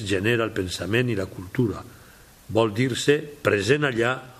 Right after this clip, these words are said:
on la gent viu les seves alegries i els seus patiments. L'Església en sortida, que entre tots fem possible, irromp en un context marcat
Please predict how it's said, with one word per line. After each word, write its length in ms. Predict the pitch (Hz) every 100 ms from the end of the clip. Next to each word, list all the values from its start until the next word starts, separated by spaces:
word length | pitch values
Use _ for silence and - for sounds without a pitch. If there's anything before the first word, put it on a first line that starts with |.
| - -
on 120 | 104
la 80 | 95
gent 220 | 95 120 107
viu 220 | 123 135
les 220 | 104 90
seves 260 | 120 113 104
alegries 600 | 90 85 101 139 135 -
i 60 | -
els 220 | 98 -
seus 240 | - 127 -
patiments. 580 | - 92 82 - 127 - - - - - - - - - - - - -
L'Església 560 | 131 127 147 196 175 180
en 80 | 143
sortida, 600 | 127 95 - 123 104 90 - - - - - -
que 120 | 117
entre 240 | 104 104 101
tots 400 | 151 151 - -
fem 240 | - 127 117 107
possible, 640 | 143 - 110 87 87 107 - - - - - - -
irromp 460 | 135 117 143 165 156 135
en 100 | 139
un 80 | 131
context 540 | 127 107 135 - 104
marcat 460 | 98 - - 135